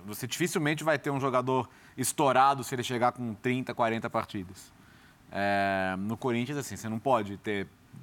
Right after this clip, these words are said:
um grande número de jogadores com esse número de jogos quando chegar à reta final da temporada.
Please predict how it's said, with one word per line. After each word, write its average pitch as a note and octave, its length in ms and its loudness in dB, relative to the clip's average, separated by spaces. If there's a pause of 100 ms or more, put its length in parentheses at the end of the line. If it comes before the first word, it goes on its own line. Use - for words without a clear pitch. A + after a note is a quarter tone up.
um A2 200 -6
grande B2+ 300 2
número C3 220 -2
de - 20 -4
jogadores A#2 340 -2
com C3+ 120 -4
esse B2 120 -6
número B2 220 -2
de B2 120 -4
jogos G#2+ 360 -2
quando A#2+ 200 -10
chegar B2 260 -2
à A#2+ 40 4
reta B2 200 -4
final B2 180 -6
da A2+ 60 -8
temporada. B2+ 520 0